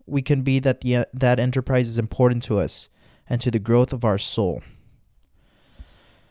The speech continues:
He's talking about how resistance is experienced as fear, and, um, how fear is one of our tools that we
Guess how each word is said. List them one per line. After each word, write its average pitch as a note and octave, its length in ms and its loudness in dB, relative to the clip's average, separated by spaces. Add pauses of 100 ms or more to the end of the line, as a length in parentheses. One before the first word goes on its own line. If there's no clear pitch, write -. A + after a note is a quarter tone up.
(1200)
He's E3 260 0
talking A3 380 -2
about D#3+ 280 6
how C#3 220 6
resistance C3+ 580 2
is C3 140 -2
experienced C3 680 0
as A2 520 2
fear, C3 640 -2 (640)
and, A#2 540 -4
um, A2 380 -2 (120)
how B2+ 300 0
fear D#3 400 0
is C3+ 200 2
one C3 140 2
of C3 100 0
our B2 160 0
tools C3+ 460 -2
that B2 140 0
we A2 420 -2